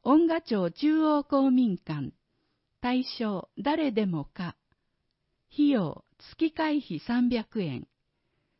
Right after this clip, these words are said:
申し込み問い合わせ、小川。電話、ゼロ九三二九三二七六九。恩賀町身体障害者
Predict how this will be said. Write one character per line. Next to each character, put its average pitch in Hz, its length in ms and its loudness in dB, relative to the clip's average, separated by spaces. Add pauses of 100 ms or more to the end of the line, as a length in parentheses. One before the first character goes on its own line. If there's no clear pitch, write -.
(180)
申 302 180 6
し - 160 -12
込 302 140 4
み 277 120 4
問 262 240 0
い 254 80 2
合 233 100 -2
わ 220 220 -6
せ、 175 220 -6 (220)
小 196 100 0
川。 208 460 -4 (920)
電 247 380 2
話、 208 240 -4 (320)
ゼ 233 140 0
ロ 320 160 0
九 302 340 0 (140)
三 208 340 -4 (300)
二 302 340 6 (120)
九 269 320 0 (120)
三 185 300 -6 (540)
二 311 320 8
七 262 460 2
六 175 340 -4
九。 - 480 -6 (2000)
恩 311 280 4
賀 320 140 -2
町 196 360 -4 (160)
身 311 200 2
体 302 260 -4
障 294 320 0
害 262 220 -2
者 - 280 -12